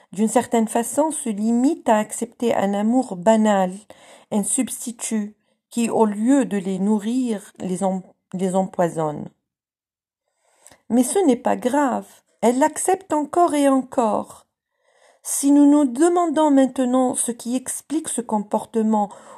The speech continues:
ou le fait de rester dans des relations sans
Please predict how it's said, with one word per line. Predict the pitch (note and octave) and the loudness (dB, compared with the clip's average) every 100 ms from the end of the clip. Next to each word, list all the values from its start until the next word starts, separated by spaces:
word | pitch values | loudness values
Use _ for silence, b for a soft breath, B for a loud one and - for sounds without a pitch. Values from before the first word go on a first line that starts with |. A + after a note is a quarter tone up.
| - | 0
ou | C#4 D4+ C#4 | 6 8 6
le | A#3+ | 4
fait | A#3 D4+ | -2 -2
de | A3 | 0
rester | A#3+ A#3+ A#3 - C4 | 0 -2 -6 -4 -2
dans | A#3 A3 | 0 0
des | A3 | 0
relations | G#3+ A3 G#3 G#3 - G#3+ F#3+ B B B | -2 0 -2 -4 -4 -2 -2 B B B
sans | - - D#4 D4+ - | -2 0 4 2 0